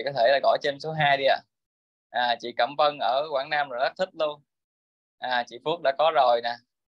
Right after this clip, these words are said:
À, chị Nguyệt có rồi nè. À, có chị Ngân là chưa có nè. Anh Hoàng cũng chưa có.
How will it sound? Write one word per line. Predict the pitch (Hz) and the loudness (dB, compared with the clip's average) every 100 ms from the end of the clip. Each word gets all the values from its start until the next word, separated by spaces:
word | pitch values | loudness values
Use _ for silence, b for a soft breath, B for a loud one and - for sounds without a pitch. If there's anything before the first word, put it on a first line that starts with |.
| _ _ _ _ _ _ _ _ | _ _ _ _ _ _ _ _
À, | 120 120 113 113 _ _ _ _ _ _ - | -8 -4 -4 -6 _ _ _ _ _ _ -14
chị | 123 | -8
Nguyệt | 127 123 | -6 0
có | 143 160 | 2 6
rồi | 143 127 | 6 6
nè. | 123 113 _ | 4 -2 _
À, | 120 117 | -4 -2
có | 135 151 156 147 _ _ _ | 0 0 -2 -6 _ _ _
chị | 127 | -16
Ngân | 123 139 143 | 0 0 2
là | 135 | -4
chưa | 135 135 139 | -4 -2 4
có | 135 165 | 4 4
nè. | 175 131 _ _ _ _ _ _ _ _ _ | 0 -8 _ _ _ _ _ _ _ _ _
Anh | - 131 | -20 -12
Hoàng | 131 123 120 | -6 -6 -8
cũng | 135 | -6
chưa | 147 139 | -2 4
có. | 143 185 | 4 4